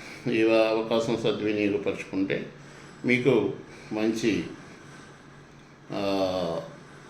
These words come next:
ఏమంటారంటే మంచి ఆరోగ్యాన్ని అయితే ఇవ్వగలుగుతాము. అలాగే మీకు రాకుండా, కొన్ని జబ్బులు రాకుండా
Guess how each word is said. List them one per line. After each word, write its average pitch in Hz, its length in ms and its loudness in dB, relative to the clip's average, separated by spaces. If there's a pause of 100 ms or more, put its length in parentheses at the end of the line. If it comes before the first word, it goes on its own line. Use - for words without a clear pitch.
ఏమంటారంటే 110 760 4
మంచి 120 500 4 (560)
ఆరోగ్యాన్ని 113 520 4
అయితే - 340 0 (140)
ఇవ్వగలుగుతాము. 95 760 -2 (680)
అలాగే 117 580 4 (200)
మీకు 110 600 2 (240)
రాకుండా, 127 840 6
కొన్ని 110 300 2
జబ్బులు 107 440 4
రాకుండా 101 760 2